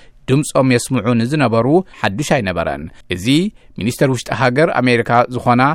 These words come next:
ደብ ሃላንድ ኣብ ኣሜሪካ ዕፃ ተምሃሮ ሓዳረ ኣብያተ ትምህርቲ እንታይ ከም ዝነበረ ሃገራዊ ምርመራ ክካየድ ኣገዲድዎን። እቲ ውፅኢት ኣብ ዝቕጽል ሚያዝያ ክልተ ሽሕን ዒስራን ክልተን ኣቆጻጽራ ፈረንጂ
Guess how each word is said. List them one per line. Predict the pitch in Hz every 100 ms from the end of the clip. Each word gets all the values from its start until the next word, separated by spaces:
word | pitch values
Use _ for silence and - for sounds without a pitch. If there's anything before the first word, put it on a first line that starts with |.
| -
ደብ | 117 110 -
ሃላንድ | - - 117 110 185 220 -
ኣብ | 82
ኣሜሪካ | 98 117 117 - 151 - -
ዕፃ | 135 131 127
ተምሃሮ | 120 120 113 113 113 101
ሓዳረ | - 101 104 104
ኣብያተ | 104 107 104 110
ትምህርቲ | 101 107 95 - -
እንታይ | 101 165 196
ከም | - 131
ዝነበረ | 113 104 98 107 151 226 - - -
ሃገራዊ | 85 113 110 110
ምርመራ | 110 107 110 104
ክካየድ | - 117 123 110 123 -
ኣገዲድዎን። | 135 143 131 120 92 87 73 71 - _
እቲ | -
ውፅኢት | 143 139 - 165 185 - -
ኣብ | 110
ዝቕጽል | 151 202 - 170 151
ሚያዝያ | 151 143 135 123 127 117 - -
ክልተ | - 139 214 165
ሽሕን | - 117
ዒስራን | 110 120 113
ክልተን | 123 123 - 135
ኣቆጻጽራ | 110 - 104 92 95
ፈረንጂ | 98 98 95